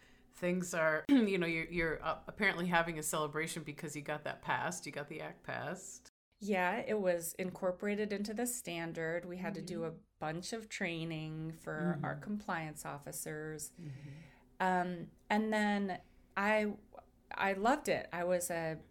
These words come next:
Speaker 2: I was a big fish in a little professional pond,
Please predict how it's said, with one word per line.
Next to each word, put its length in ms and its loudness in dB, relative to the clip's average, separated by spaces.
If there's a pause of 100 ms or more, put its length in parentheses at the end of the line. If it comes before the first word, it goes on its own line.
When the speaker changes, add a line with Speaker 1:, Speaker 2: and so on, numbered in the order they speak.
(100)
Speaker 2:
I 100 -4
was 140 -4
a 60 -4
big 280 -2
fish 340 -2
in 100 -4
a 100 -4
little 540 0 (880)
professional 680 0
pond, 600 -4